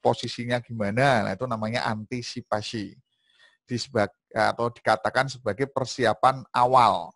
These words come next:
atau istilahnya sebagai ancang-ancang.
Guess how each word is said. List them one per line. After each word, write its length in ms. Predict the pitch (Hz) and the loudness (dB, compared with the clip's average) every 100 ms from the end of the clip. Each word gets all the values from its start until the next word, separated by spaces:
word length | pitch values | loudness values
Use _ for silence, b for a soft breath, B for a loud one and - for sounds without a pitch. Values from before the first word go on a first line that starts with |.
| _ _ _ _ | _ _ _ _
atau 280 | 113 117 127 | -4 0 0
istilahnya 480 | 131 135 120 120 131 | 0 2 2 2 -4
sebagai 320 | - - 127 | -6 -4 -2
ancang-ancang. 1040 | 120 117 117 117 104 110 113 107 82 67 | -2 -2 0 0 0 -4 2 0 0 -14